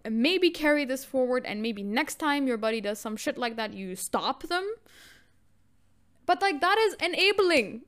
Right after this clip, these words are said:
You, we don't, mm, no. Yes, all men, because we are, you,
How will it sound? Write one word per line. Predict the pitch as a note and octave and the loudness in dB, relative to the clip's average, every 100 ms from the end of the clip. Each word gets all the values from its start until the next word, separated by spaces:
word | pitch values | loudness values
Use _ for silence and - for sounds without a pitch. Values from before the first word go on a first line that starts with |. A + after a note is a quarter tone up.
| _ | _
You, | C#4+ E4 B3+ | 2 2 4
we | D#4 | 4
don't, | D#4+ E4 F#4 F#4 G4 - - _ _ _ _ _ | 4 2 2 -2 -6 -12 -14 _ _ _ _ _
mm, | G#4 C5 A#4 C#4 G#3 A3 B3 _ _ - _ _ - | -4 0 2 0 -2 -12 -18 _ _ -20 _ _ -8
no. | G3+ D#4 C#4 - A3+ - _ _ _ _ | 4 6 6 4 -6 -18 _ _ _ _
Yes, | G3+ F#3 G3+ D#4 - | -18 -4 4 4 4
all | D#4 D#4 | 4 4
men, | C#4 B3+ B3 A#3+ B3+ - - - - _ _ _ _ _ B3 | 4 4 2 0 -4 -8 -20 -20 -20 _ _ _ _ _ -2
because | C4 - C4+ A#3 A3 A#3 - | 0 0 0 0 0 -6 -10
we | G3 G3+ C4 D#4 | -4 2 4 6
are, | E4 D#4 D#4 E4 D#4+ _ - | 6 6 4 2 -4 _ -8
you, | A3 | -6